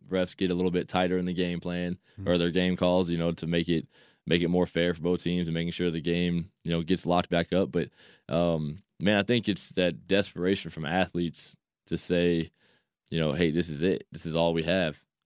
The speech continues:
Speaker 1: You know, I don't, I don't care if I get hurt. And then you start to see people throw their bodies around. You start
Speaker 2: Mm-hmm.
Speaker 1: to see people, um,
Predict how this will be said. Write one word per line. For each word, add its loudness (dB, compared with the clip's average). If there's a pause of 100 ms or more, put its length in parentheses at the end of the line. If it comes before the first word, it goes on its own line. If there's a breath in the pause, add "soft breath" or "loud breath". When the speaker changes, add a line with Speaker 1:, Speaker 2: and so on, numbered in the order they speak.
Speaker 1:
You -12
know, -4
I 0
don't, -2
I -4
don't -4
care 4
if -2
I 2
get -2
hurt. 0
And -2
then -2
you -4
start 0
to -8
see 0
people -6
throw 0
their -6
bodies -2
around. -8
You 0
start 0
Speaker 2:
Mm-hmm. -4
Speaker 1:
to -8
see 0
people, -4 (400 soft breath)
um, -2